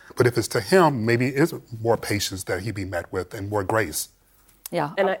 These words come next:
Speaker 3: I think that either way, they have to tread carefully, right? Because we saw that attacks from Doctor Oz on his physical health, in some ways, um, it, it, it did not work the way that he intended. It actually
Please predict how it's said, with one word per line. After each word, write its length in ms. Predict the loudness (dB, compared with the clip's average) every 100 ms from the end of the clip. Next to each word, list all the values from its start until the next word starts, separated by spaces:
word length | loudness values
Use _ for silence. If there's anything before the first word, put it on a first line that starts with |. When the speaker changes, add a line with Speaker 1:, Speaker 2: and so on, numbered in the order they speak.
| 0
Speaker 3:
I 60 |
think 180 | 2 2
that 160 | 2 2
either 220 | 2 2
way, 180 | 4 4
they 140 | 4
have 160 | 2 -2
to 60 | -6
tread 260 | -4 -2
carefully, 480 | 0 0 2 0 0
right? 260 | 4 2 2
Because 300 | -2 -2 -2
we 80 |
saw 300 | 0 4 6
that 260 | 8 6 4
attacks 380 | 2 4 4 2
from 220 | 0 4
Doctor 340 | 4 4 2
Oz 360 | 6 6 6 2
on 220 | 2 2
his 260 | 2 -2 -2
physical 460 | 2 6 8 8
health, 400 | 6 6 4 2 -4 -20 2
in 140 | 4
some 300 | 6 6 6
ways, 520 | 8 8 8 6 2 2
um, 560 | 6 6 6 2 0 0
it, 200 | -2 0
it, 260 | 0 0 2
it 340 | 2 2 -2 _
did 160 | 2 4
not 240 | 6 4
work 260 | 6 4 6
the 80 | 4
way 160 | 6
that 140 | 6 4
he 200 | 2 0
intended. 500 | 0 2 4 4 4
It 160 | 2 2
actually 560 | 0 0 2 4 4